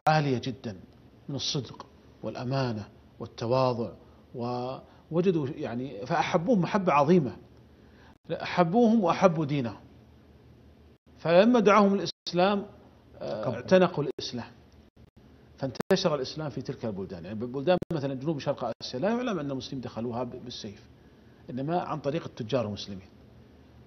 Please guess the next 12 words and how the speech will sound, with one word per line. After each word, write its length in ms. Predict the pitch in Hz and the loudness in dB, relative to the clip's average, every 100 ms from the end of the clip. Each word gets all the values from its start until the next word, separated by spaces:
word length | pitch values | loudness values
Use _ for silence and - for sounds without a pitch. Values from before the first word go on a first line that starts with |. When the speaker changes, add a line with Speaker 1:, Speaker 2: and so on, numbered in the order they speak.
| - - | -16 -10
Speaker 1:
وعن 160 | 104 | -8
طريق 200 | 131 170 | -2 -2
التجار 360 | 165 165 151 175 | -2 -4 4 4
المسلمين 420 | 165 - 160 185 | 4 -2 0 0
بسمو 420 | 151 - 165 170 | 0 2 4 4
أخلاقهم. 580 | 180 - 135 131 - - - - - - - _ _ - - - - - - | 2 0 2 2 -2 -18 -20 -20 -20 -20 -20 _ _ -20 -20 -20 -20 -20 -18
فالإنسان 1400 | - 127 135 139 - - - - 139 - 139 - 208 240 - - 131 - | -8 -4 -2 -2 -6 -14 -16 -16 -16 -14 -8 -2 2 2 0 -8 -16 -10
يدعو 760 | 175 156 214 233 175 202 233 - - 170 | -6 6 8 8 6 6 6 0 -10 -16
إلى 400 | - 160 156 156 | -10 -8 0 0
الإسلام 400 | 156 - 165 175 | 0 -4 -2 -2
بأخلاقه، 520 | 139 - 120 110 - - - - - | -4 -4 -6 -8 -12 -20 -20 -20 -16
Speaker 2:
فهمت. 120 | 110 | -14